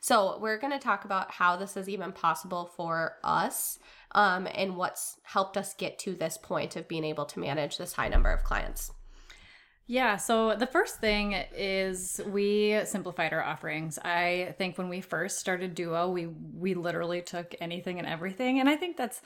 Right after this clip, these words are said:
Speaker 2: kind of true for most brands when you start, especially in the service-based industry. You really try not to say no to anything because at that point you're trying to build your brand, you're trying to bring on clients, you're trying to establish yourself, you're trying to make money.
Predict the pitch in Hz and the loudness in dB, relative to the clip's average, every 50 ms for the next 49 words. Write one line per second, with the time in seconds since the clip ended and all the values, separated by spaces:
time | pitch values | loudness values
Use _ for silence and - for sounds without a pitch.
0 | - - - - - - - - - - 302 285 269 247 226 - - 208 202 190 | -16 -16 -16 -14 -16 -16 -16 -4 2 6 6 6 6 4 0 -4 -4 -4 -2 -2
1 | 190 190 196 190 180 170 160 156 - - - _ _ _ - 190 185 175 165 165 | -4 -4 -4 -2 -2 -2 -2 -4 -6 -8 -12 _ _ _ -10 -6 -4 -2 -2 -4
2 | 185 - - - - - - _ _ _ - - 262 254 247 240 247 254 262 262 | -4 -8 -10 -16 -18 -20 -20 _ _ _ -6 -4 -2 0 0 0 0 0 0 0
3 | 262 - - 247 240 247 254 247 - - 240 240 247 247 247 - - 196 190 - | -2 -2 -2 0 2 2 2 0 -2 -2 -2 -2 -2 -2 -4 -4 -4 -6 -4 -4
4 | 196 185 180 180 170 - 170 160 175 185 - - 185 185 185 - 180 170 180 180 | -4 -4 -4 -4 -4 -4 -4 -4 -4 -6 -4 -4 -6 -6 -4 -6 -6 -4 -6 -6
5 | - - 208 208 208 202 185 170 165 165 160 - - - - - - - - - | -4 -2 0 2 2 2 2 2 2 0 -2 -4 -10 -20 -20 -20 -20 -20 -20 -20
6 | _ _ - - 262 285 277 262 - 214 196 185 170 170 180 175 - 196 175 170 | _ _ 0 4 6 6 6 6 4 4 4 4 2 -2 -4 -4 -4 -4 -2 -2
7 | 170 165 - 160 - 151 143 139 - - - - - - - - _ - 220 - | -2 -2 -2 -2 -2 -4 -4 -6 -6 -6 -6 -6 -8 -10 -12 -12 _ -6 -4 0
8 | 240 196 180 170 - - - - - 196 202 214 202 - - 202 190 160 165 185 | 2 2 2 2 -2 -6 -8 -4 -2 0 2 2 2 2 0 -2 -4 -4 -4 -4
9 | - - 196 190 196 185 196 196 196 196 180 175 185 180 175 170 170 170 170 165 | -4 -4 -4 -2 -2 -2 -2 -2 -2 -4 -4 -2 0 0 0 0 0 -2 -2 -4
10 | 170 - - - - 185 180 - 196 180 175 175 170 185 180 180 180 180 - - | -6 -10 -12 -10 -8 -6 -2 0 0 0 0 -2 -4 -4 -4 -4 -4 -6 -6 -4
11 | 185 170 170 170 175 180 175 - 170 - - 180 170 175 165 - 180 175 - - | -4 -2 -2 -2 -4 -4 -6 -10 -12 -8 -6 -4 -4 -4 -4 -6 -8 -6 -4 -2
12 | 175 165 165 170 170 - - - - - 160 160 156 - - 175 - - 262 269 | -2 -2 -2 -4 -6 -6 -6 -6 -4 -2 -2 -2 -4 -6 -8 -10 -6 -2 0 0
13 | 262 262 262 262 262 269 285 247 - - - | 2 2 2 2 2 2 2 2 0 -4 -8